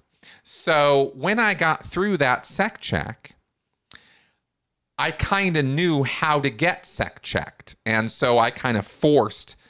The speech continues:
those F Ns, those floating needles, which is what you need in order to get through the sec check, 'cause they won't get off a question.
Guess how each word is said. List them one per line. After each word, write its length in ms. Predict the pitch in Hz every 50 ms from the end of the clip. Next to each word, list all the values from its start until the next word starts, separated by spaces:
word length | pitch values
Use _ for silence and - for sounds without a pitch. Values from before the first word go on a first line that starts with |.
| _ _ _ _ _ _
those 360 | - 104 120 117 117 120 104
F 260 | 113 107 110 - - -
Ns, 260 | 190 180 117 92 92
those 220 | 110 107 - -
floating 380 | - 110 101 101 104 101 104 113
needles, 500 | 143 180 190 160 113 85 69 - - -
which 160 | 110 - -
is 120 | 117 98
what 160 | 98 101 98 -
you 120 | 107 95
need 360 | 101 123 160 170 135 117 110
in 120 | 104 98 104
order 220 | 104 101 101 101
to 80 | 95 90
get 280 | 87 101 101 - -
through 180 | - - 101 90
the 80 | 90
sec 280 | - - 143 143 147 -
check, 240 | - - - - -
'cause 120 | - 92
they 80 | 98 98
won't 320 | 95 107 113 117 - -
get 180 | 104 110 104 104
off 340 | 113 131 131 127 - - -
a 60 | -
question. 640 | - - 147 160 160 - - - 87 78 82 -